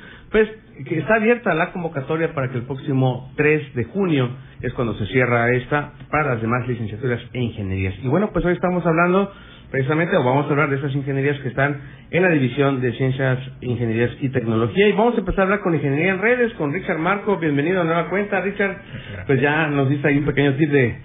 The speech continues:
Speaker 1: este examen, pero bueno, pues ahora también comentarles que no hay examen para, eh, ingresar a la universidad, algo que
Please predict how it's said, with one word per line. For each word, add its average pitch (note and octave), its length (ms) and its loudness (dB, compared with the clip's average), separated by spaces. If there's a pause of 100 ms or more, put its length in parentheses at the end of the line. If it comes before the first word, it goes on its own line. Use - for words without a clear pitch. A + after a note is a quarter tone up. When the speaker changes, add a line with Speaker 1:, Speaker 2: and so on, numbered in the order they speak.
(220)
Speaker 1:
este C#3+ 200 0
examen, E3+ 360 0
pero F3 120 4
bueno, A3 240 4
pues F#3 160 0
ahora G3+ 220 4
también G3 220 -2
comentarles G3+ 340 -2
que G3+ 80 2
no F3+ 100 2
hay G#3+ 100 4
examen A#3+ 400 0
para, C#3+ 880 -2
eh, C3 320 -4
ingresar D#3 400 0
a B3 60 2
la A3 40 2
universidad, F#3 540 0
algo A3+ 240 -2
que C3+ 240 -2